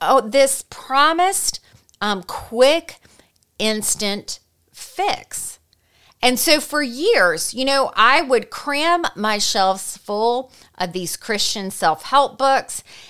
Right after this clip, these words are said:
And what I would think every time somebody would tell me about a book they had read on whatever it was, like how to find joy,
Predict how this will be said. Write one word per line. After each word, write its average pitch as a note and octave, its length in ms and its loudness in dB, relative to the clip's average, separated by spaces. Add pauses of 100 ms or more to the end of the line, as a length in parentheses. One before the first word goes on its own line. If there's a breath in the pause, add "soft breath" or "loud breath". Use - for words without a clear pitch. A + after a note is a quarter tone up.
(120)
And A3+ 280 2
what C4+ 260 2
I F#4+ 140 6
would D4 240 0
think F3+ 380 -4
every D4 300 2
time A3 440 -2
somebody F#3+ 440 -2
would E3 200 -2
tell E3+ 300 -4
me G3 300 -8 (520 soft breath)
about F3 280 4
a D3+ 60 -2
book G#3+ 480 2 (120)
they A3 200 2
had G3+ 280 0
read F3+ 580 2 (200)
on D3+ 420 -4 (200)
whatever C4+ 720 4
it - 120 -14
was, E3 500 -6
like C#3 200 -8
how E3+ 180 0
to D#3+ 100 -2
find D#3 420 -10
joy, B3 560 6